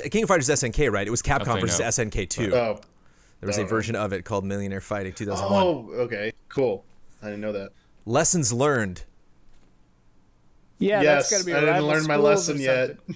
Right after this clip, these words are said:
Speaker 4: something.
Speaker 3: <laughs> Yes.
Speaker 2: I'll say no.
Speaker 3: Rival schools, yeah.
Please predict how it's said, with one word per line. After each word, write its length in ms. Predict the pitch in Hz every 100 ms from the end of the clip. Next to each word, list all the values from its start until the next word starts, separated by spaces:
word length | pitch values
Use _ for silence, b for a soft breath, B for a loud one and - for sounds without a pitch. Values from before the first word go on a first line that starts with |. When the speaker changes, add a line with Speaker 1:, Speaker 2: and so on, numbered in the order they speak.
| -
Speaker 4:
something. 260 | 190 208 185
Speaker 3:
<laughs> 0 |
Yes. 600 | 165 143 - - - - - -
Speaker 2:
I'll 100 | -
say 160 | 98 90
no. 200 | 87 90
Speaker 3:
Rival 320 | 131 139 156
schools, 400 | 165 - 190 185
yeah. 260 | 160 170